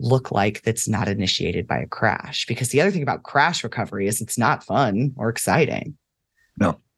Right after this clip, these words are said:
Speaker 1: Right? When I'm, when I'm doing healthy recovery, I'm doing something I like to do, something that fills me up, something that makes me happy, gives me energy, has my interest, is just for me.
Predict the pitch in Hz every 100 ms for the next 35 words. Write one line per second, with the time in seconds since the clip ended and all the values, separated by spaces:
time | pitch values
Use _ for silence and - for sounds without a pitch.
0 | _ - 151 127 - _ _ _ _ _
1 | _ - 120 131 131 135 127 170 165 135
2 | 139 202 190 135 120 135 107 107 110 160
3 | 135 _ _ _ - 107 120 139 151 165
4 | 175 185 - 147 196 196 123 - 120 147
5 | 151 - 165 165 160 165 180 - - 95
6 | 113 123 120 - - - - - _ -
7 | 143 - 160 147 165 165 131 139 139 135
8 | 143 156 135 113 98 120 127 147 - 131
9 | 143 110 82 - - - - 151 - -
10 | 147 147 127 -